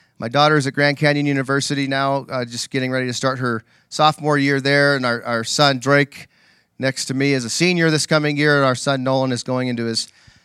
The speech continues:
sophomore year. They send their greetings. The, the older the kids have gotten, the less they wanna travel with Dad to,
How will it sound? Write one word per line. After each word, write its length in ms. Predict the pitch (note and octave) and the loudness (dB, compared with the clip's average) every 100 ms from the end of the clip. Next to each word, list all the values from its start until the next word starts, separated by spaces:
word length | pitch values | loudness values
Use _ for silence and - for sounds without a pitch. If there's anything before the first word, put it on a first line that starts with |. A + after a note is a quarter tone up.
| _ _ | _ _
sophomore 560 | - E3+ E3+ - D3 B2+ | 2 6 6 4 -2 0
year. 380 | A#2+ A2 G#2+ - _ | 0 0 -2 -8 _
They 140 | C#3 E3+ | -4 0
send 280 | - A3+ | 2 4
their 100 | G3+ | 4
greetings. 500 | D#3 F3 F3+ E3 D3 | 2 2 2 2 -2
The, 160 | D3 E3 | -4 -4
the 80 | F3 | 0
older 200 | G#3 G#3 | 2 2
the 100 | F3 | 0
kids 360 | - F#3 D3+ - _ _ - | -2 -4 -4 -8 _ _ -14
have 220 | C#3 B2 | -10 -4
gotten, 360 | C3 D3 - C#3+ | 4 4 4 -4
the 80 | C3 | -2
less 320 | C#3 D3+ - | 2 2 0
they 100 | C#3 | -4
wanna 220 | B2+ B2 | -2 -4
travel 400 | A2+ C3+ C3+ B2+ | -2 0 2 0
with 120 | A#2 | -4
Dad 380 | A#2 A#2+ A2+ F#2 _ _ _ - _ _ - | -2 -2 -2 -4 _ _ _ -20 _ _ -4
to, 240 | B2+ A#2 | -2 -2